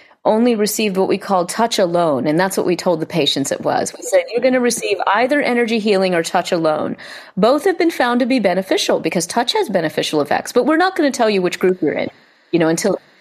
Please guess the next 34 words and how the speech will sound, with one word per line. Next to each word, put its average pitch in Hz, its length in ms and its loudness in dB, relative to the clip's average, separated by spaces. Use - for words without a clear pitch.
well, 311 140 4
for 330 180 0
those 359 280 4
who 480 120 4
received 294 340 0
touch 254 240 -2
alone, 277 440 2
they 226 100 2
saw 240 220 -2
some 233 280 0
benefit 196 460 0
of 180 100 0
fatigue. 214 580 0
They 233 160 2
dropped 240 320 0
down 240 240 2
to 233 100 -2
levels 196 360 2
of 165 120 -2
what 175 180 2
we 196 120 2
would 190 100 2
expect 185 340 -2
for 170 140 -2
breast 170 280 -2
cancer 160 300 -2
patients 156 380 0
going 151 180 0
through 151 140 -2
chemotherapy. - 760 -2
What 202 180 4
does 226 100 0
this 220 220 -2
mean? 220 340 2